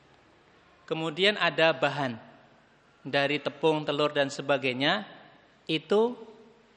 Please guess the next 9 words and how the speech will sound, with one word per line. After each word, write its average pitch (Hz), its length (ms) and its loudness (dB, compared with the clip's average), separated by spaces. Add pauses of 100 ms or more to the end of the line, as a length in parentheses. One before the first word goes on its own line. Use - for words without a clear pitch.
(140)
diambilkan 156 680 4
dari 156 260 4 (160)
dalil-dalil 151 680 0
yang 147 260 -2
ada. 135 240 -8 (800)
Maksudnya 160 500 -6
dalil-dalil 147 560 0
ini 151 380 -6 (260)
bahwasanya 147 840 -2